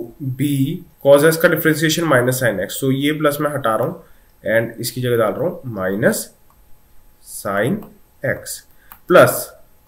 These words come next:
second term वैसी की वैसी, that is A sin x plus B cos x वैसे का वैसी, and first term का differentiation E X, then plus curl y by curl x, ये हो गया।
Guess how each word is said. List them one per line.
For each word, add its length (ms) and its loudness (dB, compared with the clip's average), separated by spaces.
second 360 2
term 140 2
वैसी 280 4
की 100 -6
वैसी, 260 0
that 220 0
is 120 -2
A 220 -2
sin 320 2
x 240 -4
plus 200 2
B 100 -2
cos 200 4
x 220 -4
वैसे 220 -2
का 80 -2
वैसी, 380 -2
and 440 2
first 240 0
term 160 2
का 120 2
differentiation 720 -2
E 180 -6
X, 200 -12
then 180 4
plus 260 6
curl 380 4
y 100 8
by 100 4
curl 360 4
x, 240 -10
ये 140 0
हो 160 2
गया। 160 -2